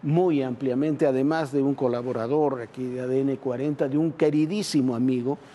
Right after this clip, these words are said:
un queridísimo amigo que es Federico Reyes Heroles, Ser liberal,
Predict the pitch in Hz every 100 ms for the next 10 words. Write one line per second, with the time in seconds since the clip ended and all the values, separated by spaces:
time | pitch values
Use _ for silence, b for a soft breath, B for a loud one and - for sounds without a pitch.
0 | B 139 131 127 127 139 147 143 120 123
1 | 147 143 147 127 - 127 127 139 - 127
2 | 120 139 135 120 143 123 139 143 151 -
3 | B B B B - 180 202 190 151 143
4 | 147 170 180